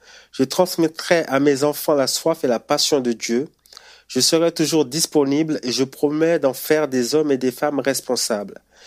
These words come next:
Je m'engage à combattre le mal, défendre la justice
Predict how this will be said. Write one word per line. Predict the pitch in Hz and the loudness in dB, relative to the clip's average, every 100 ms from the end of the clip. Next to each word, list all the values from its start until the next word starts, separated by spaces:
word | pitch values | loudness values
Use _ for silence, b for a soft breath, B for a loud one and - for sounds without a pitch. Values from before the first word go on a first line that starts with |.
| B B | B B
Je | - | -2
m'engage | 131 147 170 156 | 2 4 2 2
à | 143 | 0
combattre | - 147 151 151 | 2 2 2 2
le | 143 | 0
mal, | 131 131 143 156 - | 2 2 2 -2 -4
défendre | 110 123 170 160 | -2 0 0 2
la | 131 | 2
justice | 117 117 - 131 143 - - | 0 -4 -4 -4 -4 -4 -6